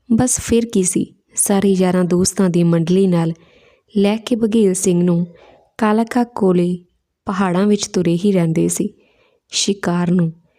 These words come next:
ਸ਼ਿਕਾਰ ਭੁੰਨ ਕੇ ਖਾਣਾ, ਦਾਰੂ ਪੀਣੀ, ਰਾਤ-ਰਾਤ ਪਰ ਘਰੋਂ ਬਾਹਰ ਰਹਿਣਾ ਕਾਫੀ ਦਿਨ ਚੱਲਦਾ ਰਿਹਾ।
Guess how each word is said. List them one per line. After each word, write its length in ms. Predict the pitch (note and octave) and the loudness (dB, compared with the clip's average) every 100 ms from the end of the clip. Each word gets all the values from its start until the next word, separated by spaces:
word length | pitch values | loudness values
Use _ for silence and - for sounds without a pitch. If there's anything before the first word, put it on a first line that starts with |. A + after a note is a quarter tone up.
| _ _ _ | _ _ _
ਸ਼ਿਕਾਰ 520 | - - - G3 F#3 | -6 -6 -4 -2 -2
ਭੁੰਨ 300 | F3+ G3 F3 | 0 0 0
ਕੇ 160 | E3+ F#3+ | 0 -4
ਖਾਣਾ, 400 | F#3+ F#3 E3+ E3+ | -2 0 2 0
ਦਾਰੂ 380 | E3+ F3+ F3+ G#3 | 0 0 0 -2
ਪੀਣੀ, 400 | G#3 E3+ E3 E3+ - _ _ _ - G3+ | -2 0 0 -4 -10 _ _ _ -6 0
ਰਾਤ-ਰਾਤ 560 | G#3 A3+ - G#3 G3+ | 0 0 -2 -2 -2
ਪਰ 240 | - F#3+ F3+ F#3+ | -4 -4 -4 -2
ਘਰੋਂ 160 | F3+ E3+ | 0 0
ਬਾਹਰ 360 | E3+ E3+ F#3+ | -2 -2 0
ਰਹਿਣਾ 320 | F3 E3+ E3+ E3+ - _ _ _ - | 0 0 0 -4 -10 _ _ _ -6
ਕਾਫੀ 260 | A#3+ A3+ C4+ | -4 -2 -2
ਦਿਨ 220 | C4+ C4 | 0 0
ਚੱਲਦਾ 400 | B3 F#3 E3 D#3+ | 0 0 0 0
ਰਿਹਾ। 300 | D#3 D#3 E3 | 0 -2 -6